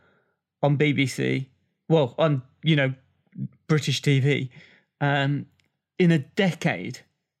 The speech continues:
you know, in ten years. Its f-, finale episode, which was Sunday a couple of weeks ago, um, peaked with more than twenty-one million viewers. You know, we're a country which has sixty-something million people in it.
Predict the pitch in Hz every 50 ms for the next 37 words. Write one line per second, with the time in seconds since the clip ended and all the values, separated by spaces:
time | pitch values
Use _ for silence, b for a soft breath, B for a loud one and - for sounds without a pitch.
0 | _ _ _ 147 143 139 156 160 160 - - - 208 202 196 196 214 202 156 98
1 | 104 127 - - b b b b - 160 - - - - 196 185 - _ _ _
2 | - 226 202 208 208 214 214 208 202 196 196 190 185 - - 185 - - 170 -
3 | - 131 127 139 175 190 - - b b b b b b - 143 - - 147 151
4 | 139 - - - 170 165 160 151 147 156 156 160 156 151 147 147 147 143 143 -
5 | - 135 - 143 147 147 - - - _ 123 127 147 147 143 b b b b b
6 | b b b _ - 151 156 156 156 156 156 156 151 - _ _ _ _ _ _
7 | _ _ _ _ _ _ _ _ _ - - 262 254 220 - - 180 - - -
8 | 196 208 220 185 185 190 196 208 208 214 214 190 214 208 185 - - - - -
9 | 214 220 214 202 - - - 214 202 180 185 185 185 185 180 175 170 170 175 175
10 | 165 160 165 160 160 151 156 165 165 165 131 - 127 - - - _ _ _ _
11 | _ _ _ _ _ _ _ _ _ _ _ _ _ _ _ - 165 180 165 143
12 | 147 165 180 196 196 180 - - 214 214 190 - 185 160 165 156 151 131 165 151
13 | 147 143 - - - - 160 - - - - 160 147 - 170 151 151 151 147 147
14 | 156 151 156 160 156 143 - 170 170 165 170 180 180 190 202 214